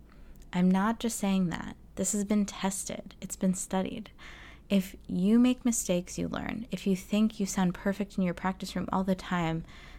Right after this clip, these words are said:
then you're not aware of your deficiencies, and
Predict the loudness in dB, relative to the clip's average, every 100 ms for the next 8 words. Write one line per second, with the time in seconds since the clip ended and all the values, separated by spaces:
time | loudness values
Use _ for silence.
0 | -6 0 2 2 -2 -8 -6 -2 0 0
1 | 2 2 2 2 -2 -2 -4 -4 -4 -4
2 | -8 -8 -8 -10 -10 -4 -2 0 0